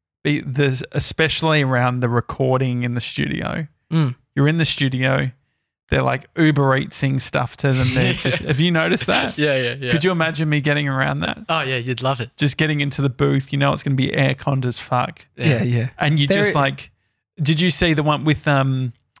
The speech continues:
Speaker 1: uh, Justin Bieber has this producer named Josh that produces all of his
Speaker 3: Yeah,
Speaker 1: music?
Speaker 3: yeah.
Speaker 2: Mm.
Speaker 1: I feel like that could be one day, like, Sev's for us, where I'm just like,
Speaker 2: <laughs> Yeah.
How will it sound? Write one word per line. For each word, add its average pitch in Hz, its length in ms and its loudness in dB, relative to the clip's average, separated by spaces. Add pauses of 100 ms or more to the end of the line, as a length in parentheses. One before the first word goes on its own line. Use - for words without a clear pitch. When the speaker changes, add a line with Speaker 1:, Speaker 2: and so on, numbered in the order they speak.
(480)
Speaker 1:
uh, 139 140 4
Justin 147 400 0
Bieber 135 380 2
has 123 280 0
this 127 260 -2
producer 131 600 2
named 120 340 -2
Josh 131 680 -2
that - 120 -6
produces 127 540 2
all 123 180 2
of 117 80 -2
his 123 180 0
Speaker 3:
Yeah, 131 40 -2
Speaker 1:
music? 123 400 2
Speaker 3:
yeah. 135 80 4
Speaker 2:
Mm. 127 100 -2 (640)
Speaker 1:
I 143 80 -2
feel 147 320 2
like 135 240 0
that 139 240 0
could 131 280 -2
be 135 140 4
one 127 300 2
day, 127 220 2
like, 123 240 0
Sev's 131 680 0
for 135 260 -2
us, - 280 -4
where - 100 0
I'm 135 160 -2
just 131 220 -4
like, - 300 -2 (520)
Speaker 2:
<laughs> - 200 -8
Yeah. 123 140 -2